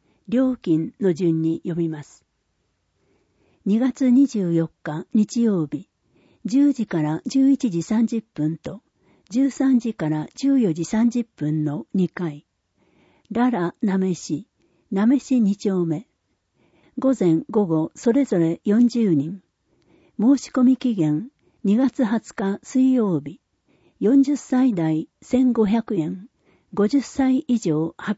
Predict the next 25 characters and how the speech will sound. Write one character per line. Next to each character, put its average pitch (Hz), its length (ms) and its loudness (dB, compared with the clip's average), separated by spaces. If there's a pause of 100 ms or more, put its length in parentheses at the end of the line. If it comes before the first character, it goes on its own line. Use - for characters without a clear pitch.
百 214 260 -2
円。 165 280 -4 (1500)
三 269 320 2
月 196 260 -2
三 175 180 0 (100)
日、 165 320 -6
日 233 320 0
曜 180 220 2
日。 - 220 -12 (560)
十 269 280 4
時 226 160 -4
か 160 140 -4
ら 156 280 -4
十 240 200 4
一 262 200 0
時 185 120 -2
三 196 240 2
十 214 140 -4
分 160 340 -4
と、 - 240 -14 (440)
十 247 240 0
三 269 260 4
時 196 140 -4
か 160 160 -4
ら 156 200 -4